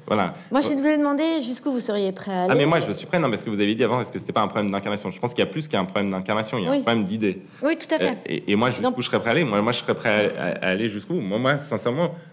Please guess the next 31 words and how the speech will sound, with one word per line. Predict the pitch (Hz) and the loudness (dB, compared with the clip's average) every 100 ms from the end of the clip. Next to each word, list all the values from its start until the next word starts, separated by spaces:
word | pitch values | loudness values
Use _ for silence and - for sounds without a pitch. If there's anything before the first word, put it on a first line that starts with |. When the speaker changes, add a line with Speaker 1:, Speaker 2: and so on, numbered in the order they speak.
| - | -6
Speaker 1:
euh, | 82 73 - - - | -4 -4 -6 -18 -18
je, | - 80 82 76 73 - | -12 -8 -8 -8 -10 -12
je, | 65 76 - | -10 -8 -8
je, | 82 78 78 | -10 -10 -12
je | 82 92 | -8 -4
ne | |
me | 92 | -2
reposerai | 101 101 98 98 - | -2 -2 -2 -2 -2
jamais | 85 101 110 165 185 - - - - _ | -2 0 2 0 -4 -12 -20 -20 -20 _
tant | 107 | -4
que | 123 82 | -2 -4
je | 76 | -6
pense | 80 101 92 - - - - 90 95 - - 90 | -6 -6 -6 -10 -18 -18 -18 -16 -16 -16 -14 -14
que | - 95 82 - - - - | -6 -4 -4 -8 -20 -20 -10
en | 87 | -4
deux | 87 | -2
mille | 98 98 | 0 0
trente, | 95 120 110 - - - - - - | 0 0 0 -2 -14 -20 -20 -20 -12
parce | - | -10
que | - | -6
j'ai | 87 90 80 | -4 -2 0
la, | 80 69 - - | 0 -2 -6 -10
le | 80 | -2
malheur | 101 110 98 | 2 4 2
de | |
croire, | 90 - 107 92 - | -2 2 2 2 -4
ça, | - - | -16 -14
c'est | - - | -12 -12
un | - | -12
défaut | - 95 | -10 -6
d'éducation, | 92 92 95 - 104 | -6 -4 -4 -4 -6